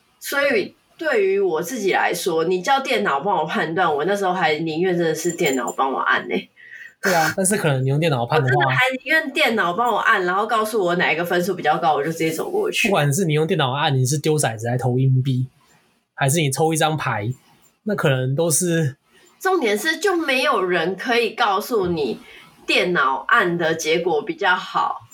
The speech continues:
Speaker 1: 就是比较好。就是没有，就是真的没有人可以告诉你哪一个比较好，也没有任何一个科学可以告诉你走哪一条比较好。你真的就是当下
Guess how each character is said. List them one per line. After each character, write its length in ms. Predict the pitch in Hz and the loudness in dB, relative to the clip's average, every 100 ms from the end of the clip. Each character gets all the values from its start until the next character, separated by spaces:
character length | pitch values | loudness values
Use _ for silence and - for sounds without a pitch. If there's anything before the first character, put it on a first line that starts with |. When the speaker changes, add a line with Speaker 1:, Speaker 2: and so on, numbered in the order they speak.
| - - _ - - - | -20 -20 _ -16 -16 -2
Speaker 1:
就 120 | 214 | -2
是 220 | 190 202 | 2 0
比 140 | 175 | -2
较 180 | - 165 | -2 0
好。 500 | - - - - - - - - - _ - _ _ - _ | 0 -2 -2 -4 -8 -20 -20 -20 -20 _ -20 _ _ -20 _
就 140 | 415 | -4
是 240 | 392 440 349 | -2 0 2
没 140 | 262 | 2
有， 340 | 254 196 190 - _ | 2 0 -4 -10 _
就 120 | 392 | 0
是 200 | 381 339 | 0 -2
真 240 | 320 359 | 0 0
的 120 | 320 247 | 0 0
没 160 | 220 | 0
有 140 | 233 196 | 0 2
人 160 | 175 | 0
可 140 | 185 240 | 0 -2
以 60 | |
告 220 | 196 208 | 0 0
诉 240 | 202 233 196 | 0 -2 -2
你 240 | 147 127 - - - - - | -2 -4 -8 -20 -20 -20 -4
哪 180 | 135 | 0
一 80 | 151 | 2
个 80 | 196 | 0
比 100 | 170 | 0
较 160 | 175 170 | 0 0
好， 280 | 170 - - - - | 0 -4 -8 -20 -2
也 160 | 190 | 0
没 160 | 185 254 | 2 0
有 120 | 247 | 0
任 220 | 226 254 | 2 0
何 100 | 208 | 0
一 60 | 180 | 0
个 140 | 185 | 0
科 200 | 185 208 | 0 0
学 440 | 208 202 151 135 - - - - | 0 0 0 -2 -6 -16 -20 -4
可 140 | 254 | 0
以 160 | 185 - _ - - - | 0 -2 _ -20 -20 0
告 260 | 226 170 | 2 2
诉 300 | 180 233 170 | -2 0 0
你 240 | 156 127 - | 0 -2 -2
走 320 | 185 156 165 | 0 0 2
哪 180 | 185 113 | 0 0
一 100 | 156 | 0
条 280 | - 127 - | 0 0 0
比 160 | - | -6
较 180 | - 120 | -2 0
好。 340 | - - - - - - _ _ _ _ - _ _ _ | 0 -4 -8 -14 -20 -20 _ _ _ _ -20 _ _ _
你 140 | 190 | -2
真 180 | 190 285 | 0 0
的 160 | 277 208 | 0 0
就 160 | 240 | 0
是 180 | 220 233 | -2 -2
当 300 | 226 190 208 | 0 0 0
下 420 | 226 190 170 - | -2 0 0 -2